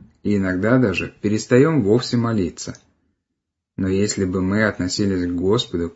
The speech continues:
как к любящему Отцу, если бы мы твердо верили Его Слову,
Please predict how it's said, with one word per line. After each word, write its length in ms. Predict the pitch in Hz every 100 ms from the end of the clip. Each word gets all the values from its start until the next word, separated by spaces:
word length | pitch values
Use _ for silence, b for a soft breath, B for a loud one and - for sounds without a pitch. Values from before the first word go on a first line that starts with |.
| -
как 200 | 92 -
к 60 |
любящему 640 | 98 104 110 101 - 90 87
Отцу, 420 | 87 - 123 135 b b b b b _
если 320 | 104 110 -
бы 160 | 101 104
мы 160 | 101 101
твердо 460 | 98 107 123 98
верили 440 | 87 98 104 90 90
Его 260 | 90 90
Слову, 520 | 87 - 101 131 98